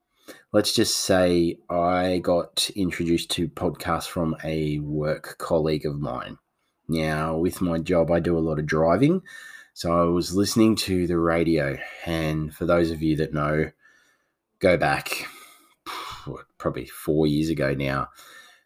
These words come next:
the radio was as boring then as it is now.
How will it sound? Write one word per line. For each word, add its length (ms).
the 120
radio 600
was 260
as 100
boring 640
then 400
as 240
it 140
is 200
now. 380